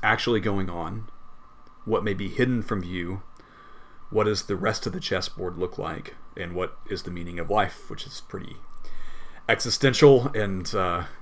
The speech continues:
and huge, but, um, I, you know, I, the way I read this book is I read it probably over four days, and I did it up in chunks and chapters, uh, because we, we were talking about this book actually before,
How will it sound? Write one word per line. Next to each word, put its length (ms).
and 200
huge, 400
but, 180
um, 500
I, 160
you 120
know, 200
I, 160
the 140
way 160
I 80
read 240
this 140
book 260
is 80
I 60
read 160
it 80
probably 340
over 160
four 240
days, 420
and 80
I 80
did 120
it 80
up 140
in 220
chunks 400
and 100
chapters, 560
uh, 120
because 220
we, 120
we 100
were 60
talking 180
about 100
this 100
book 280
actually 260
before, 480